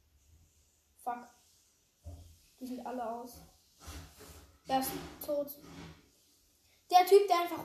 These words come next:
über ihm war mit sechs Lagerfeuern, hat jetzt einfach gewonnen. Was ist das? Ja, okay, ich bin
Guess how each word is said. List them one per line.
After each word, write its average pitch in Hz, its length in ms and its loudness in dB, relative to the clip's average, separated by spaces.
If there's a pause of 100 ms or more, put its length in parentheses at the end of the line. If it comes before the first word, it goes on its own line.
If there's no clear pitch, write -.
über 381 380 6
ihm 311 180 -2
war 302 180 6
mit 311 220 -2
sechs - 340 -2
Lagerfeuern, 294 640 -2
hat 294 160 -4
jetzt 262 140 -4
einfach 269 220 -4
gewonnen. 247 400 0 (300)
Was 427 440 8
ist 466 380 0
das? 381 640 2 (340)
Ja, 269 120 0
okay, 320 200 -2
ich 320 120 -4
bin 339 220 8